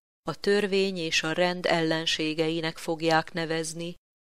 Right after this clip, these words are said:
akik ledöntik a társadalom erkölcsi korlátait, felfordulást és erkölcsi romlást okoznak, és Isten csapásait hozzák a földre. Lelkiismereti aggájaikat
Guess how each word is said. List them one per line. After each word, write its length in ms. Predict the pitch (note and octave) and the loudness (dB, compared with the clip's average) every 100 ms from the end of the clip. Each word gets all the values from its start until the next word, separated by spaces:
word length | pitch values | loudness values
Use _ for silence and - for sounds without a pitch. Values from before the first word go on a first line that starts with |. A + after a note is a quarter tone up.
| _ - | _ -2
akik 360 | F3+ - G3 | 0 0 0
ledöntik 720 | A3+ A3 F#3 F3 E3+ F3 F3+ | 4 4 4 0 -2 -4 -2
a 80 | E3+ | -2
társadalom 760 | - F3 F3 - E3 E3 E3+ E3+ | 6 8 8 4 0 0 0 2
erkölcsi 640 | F3 - F3+ E3 - E3 | 0 0 -2 0 0 -2
korlátait, 1000 | - F3 E3+ E3 E3 - E3+ F3 F3 - - _ _ _ - | -2 0 4 4 4 2 -2 -2 -6 -14 -20 _ _ _ -2
felfordulást 1120 | - F#3 F#3 - F#3 F3 F3+ F3 F3+ F3 - | 8 8 8 4 0 0 2 6 6 4 0
és 220 | D#3+ D#3+ | 0 -2
erkölcsi 720 | - G3 G3 - F#3 F3 - F3 | 0 -2 -2 -2 -2 -2 -2 0
romlást 580 | E3 D#3+ D#3+ D#3+ - | -2 0 0 0 -2
okoznak, 680 | E3 - E3 E3 E3+ E3+ - - _ _ _ _ - | -6 -4 -2 -2 -6 -8 -12 -20 _ _ _ _ -8
és 240 | F#3+ F#3 - | -4 -2 0
Isten 460 | A3 - G3 F#3 | 0 0 0 -2
csapásait 840 | F3+ D#3+ - D3+ D3+ - D3+ D3+ | -2 -2 2 2 4 2 0 -6
hozzák 580 | - D#3 D3+ D#3 D#3+ - | -6 -6 -4 -2 -2 -2
a 60 | D#3 | -8
földre. 720 | - D3 C#3+ D3 D3 D#3+ E3+ _ _ _ _ _ _ _ _ _ _ | -6 -6 -6 -6 -6 -6 -8 _ _ _ _ _ _ _ _ _ _
Lelkiismereti 1080 | G#3 G#3 G#3 - G3+ G3 - F#3 F3+ - E3 | 4 6 4 0 0 2 4 4 2 2 0
aggájaikat 1040 | F#3 F3 F3+ F3 F3+ F3 F3+ - F3+ F3+ | 2 4 6 8 6 4 0 0 0 0